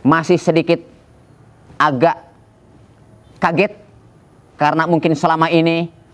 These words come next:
kita bertemu hanya ibadah puasa itu di hari Senin, hari Kamis, ataupun Yaumul Bid. Sekarang ini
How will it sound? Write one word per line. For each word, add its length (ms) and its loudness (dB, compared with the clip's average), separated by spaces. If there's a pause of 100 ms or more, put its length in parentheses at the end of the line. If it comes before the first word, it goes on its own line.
(420)
kita 240 0
bertemu 480 2
hanya 240 0
ibadah 480 0 (560)
puasa 320 2
itu 160 -2
di 240 2
hari 240 -2
Senin, 240 0
hari 240 0
Kamis, 320 2
ataupun 320 0
Yaumul 320 0
Bid. 160 2 (960)
Sekarang 560 -2
ini 240 -2